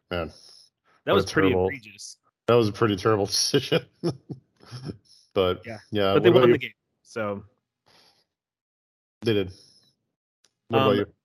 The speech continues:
Speaker 2: My worst play of the week, uh, is teams that went for it on fourth down when they didn't have to. <laughs>
Speaker 1: Well,
Speaker 2: You
Speaker 1: we
Speaker 2: know,
Speaker 1: got the,
Speaker 2: um,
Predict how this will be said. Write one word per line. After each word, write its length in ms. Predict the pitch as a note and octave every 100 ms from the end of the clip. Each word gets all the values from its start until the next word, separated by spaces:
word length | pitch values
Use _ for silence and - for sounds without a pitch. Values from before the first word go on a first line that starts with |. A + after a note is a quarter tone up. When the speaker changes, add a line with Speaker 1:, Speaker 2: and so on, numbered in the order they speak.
| _ _ _
Speaker 2:
My 200 | D3 E3
worst 260 | E3+ E3 -
play 160 | F3+
of 60 | D#3
the 60 | D3
week, 300 | D3 C#3 -
uh, 280 | B2+ B2 A#2
is 260 | C3 A#2+ A#2 _
teams 420 | - F3+ G3+ G3
that 160 | D#3+ C3
went 220 | C#3+ D3+
for 220 | - D#3
it 60 | C#3+
on 140 | B2
fourth 420 | A#2+ C#3+ C#3+ C#3+
down 300 | C3 C3+ D3
when 120 | C3 A#2
they 100 | B2
didn't 200 | B2 G#2+
have 320 | B2 A2+ -
to. 260 | - F2 - - _
<laughs> 100 | F#3 - - - F#3+ - _ _ _ _ - D#3 E3+ F#3+
Speaker 1:
Well, 140 | F#3+ D#3
Speaker 2:
You 60 |
Speaker 1:
we 0 |
Speaker 2:
know, 160 | E3 E3
Speaker 1:
got 320 | - D3
the, 40 |
Speaker 2:
um, 40 | C3+